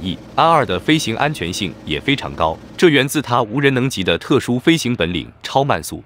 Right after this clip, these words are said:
安东诺夫认为，作为农用飞机，载重量大且能慢速飞行是必须的。它一次可以装一吨半农药，足够给全村的地撒上一遍。同时，飞行员有足够的反应时间来躲避地上的电线杆，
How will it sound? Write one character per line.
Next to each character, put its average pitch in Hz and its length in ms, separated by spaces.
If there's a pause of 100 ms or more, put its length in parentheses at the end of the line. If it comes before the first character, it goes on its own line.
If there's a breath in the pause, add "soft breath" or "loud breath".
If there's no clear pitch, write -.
(140)
安 170 180
东 175 200
诺 156 120
夫 135 160
认 120 160
为， 65 220 (180)
作 165 160
为 135 200
农 120 180
用 151 140
飞 127 180
机， 120 240 (160)
载 175 180
重 160 160
量 147 160
大 135 160
且 90 180
能 80 140
慢 120 200
速 98 160
飞 131 180
行 69 320
是 87 220
必 110 180
须 107 180
的。 - 140 (160)
它 156 160
一 135 140
次 117 260
可 - 140
以 98 80
装 117 180
一 113 100
吨 120 200
半 98 180
农 73 160
药， 101 180 (240)
足 147 140
够 180 160
给 90 160
全 202 220
村 165 160
的 139 80
地 123 160
撒 65 180
上 107 180
一 76 80
遍。 73 220 (220)
同 131 160
时， 107 200
飞 165 160
行 151 160
员 85 300
有 82 180
足 95 160
够 156 160
的 80 120
反 67 200
应 85 120
时 87 120
间 78 200 (240)
来 131 120
躲 117 200
避 147 160
地 147 160
上 98 160
的 82 100
电 113 160
线 92 180
杆， 87 220